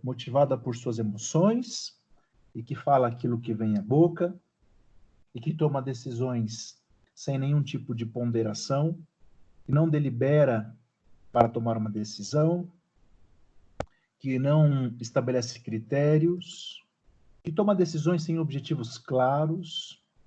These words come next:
que não identifica ações alternativas, que não consideram os possíveis resultados de uma decisão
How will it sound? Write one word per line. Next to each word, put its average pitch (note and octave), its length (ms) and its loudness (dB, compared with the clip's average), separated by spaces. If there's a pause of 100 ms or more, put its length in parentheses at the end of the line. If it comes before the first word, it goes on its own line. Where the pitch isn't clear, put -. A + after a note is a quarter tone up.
(220)
que F3+ 80 4
não G3 100 6
identifica G3 600 2
ações D#3+ 480 2
alternativas, B2+ 1300 -2 (1080)
que D3 80 -2
não F3+ 140 6
consideram E3 480 2
os D3 100 -2
possíveis D3 540 -6
resultados B2+ 840 -2
de A2 100 -8
uma B2 160 -4
decisão A2+ 640 -4